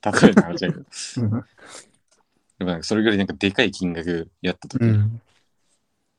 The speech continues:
Speaker 1: これなん、ん、なんか、その、なんかさ、使う予定だったものが使わなくなったらさ、
Speaker 2: うん。うん。
Speaker 1: やっぱなんか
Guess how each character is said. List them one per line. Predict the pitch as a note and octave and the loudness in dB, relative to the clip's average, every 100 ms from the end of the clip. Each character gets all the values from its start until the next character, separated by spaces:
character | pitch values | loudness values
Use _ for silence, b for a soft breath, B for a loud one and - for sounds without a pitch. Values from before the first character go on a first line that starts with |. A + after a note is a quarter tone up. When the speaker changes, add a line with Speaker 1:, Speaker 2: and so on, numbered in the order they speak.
| _ _ _ _ _ _ _ _ | _ _ _ _ _ _ _ _
Speaker 1:
こ | - - | -20 -16
れ | G2 | -12
な | E2+ | -10
ん、 | E2 | -10
ん、 | G2 F#2+ E2+ _ _ _ _ _ _ _ _ - | -10 -10 -12 _ _ _ _ _ _ _ _ -10
な | F#2 | -10
ん | |
か、 | - _ _ _ _ _ _ _ | -10 _ _ _ _ _ _ _
そ | - D3+ | -6 -4
の、 | F3 - - | -4 -4 -4
な | D3 | -2
ん | |
か | - | -2
さ、 | G3 | -8
使 | - - B3 | -6 4 4
う | A3+ | 6
予 | G#3 | 4
定 | G#3 G3+ | 6 4
だ | G3+ | 2
っ | |
た | - A#2 | 2 2
も | G#2+ | 4
の | A2+ A2 G#2+ _ _ - _ _ _ _ _ _ _ _ _ - | 2 0 -2 _ _ -12 _ _ _ _ _ _ _ _ _ -2
が | A2+ A2+ | 0 2
使 | G#2+ B2+ | 4 4
わ | B2 | 4
な | A#2+ | 0
く | A#2 | -2
な | A2 | -4
っ | _ _ _ | _ _ _
た | - | -8
ら | - | -6
さ、 | - - - _ _ _ | -4 -4 -6 _ _ _
Speaker 2:
う | B2 | 2
ん。 | A#2 G#2+ A2 | 4 2 0
う | G#2+ | -6
ん。 | G#2 _ _ _ _ _ | -12 _ _ _ _ _
Speaker 1:
や | B2 | -2
っ | |
ぱ | A2 | 0
な | |
ん | |
か | G2 | -2